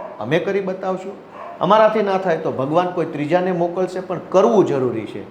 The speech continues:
તો નવો પ્રમુખ જે કોઈ આવે, આશા એવી રાખીએ કે ગુજરાતને લોહીના આંસુડે રડાવનાર ભાજપની સામે ખુન્નસ ખાઈને પાછળ પડે,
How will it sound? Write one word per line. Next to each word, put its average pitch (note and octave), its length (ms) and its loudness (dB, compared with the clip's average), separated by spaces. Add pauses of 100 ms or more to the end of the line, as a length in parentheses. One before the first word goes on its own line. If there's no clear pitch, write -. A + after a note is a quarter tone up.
(320)
તો C#3+ 100 -2
નવો C3+ 300 4
પ્રમુખ E3 360 -2
જે A#2+ 180 0
કોઈ F#3 200 0
આવે, F3 280 4 (460)
આશા G#3+ 380 4
એવી G3+ 260 4
રાખીએ F#3 320 2
કે F#3+ 120 -2
ગુજરાતને E3+ 720 0
લોહીના D#3 400 -2
આંસુડે D3 380 -4
રડાવનાર C#3 520 0
ભાજપની B2+ 600 -4
સામે C#3 300 -8 (100)
ખુન્નસ A#3+ 440 2
ખાઈને D3+ 220 -2
પાછળ B2+ 320 0
પડે, G#2+ 200 -2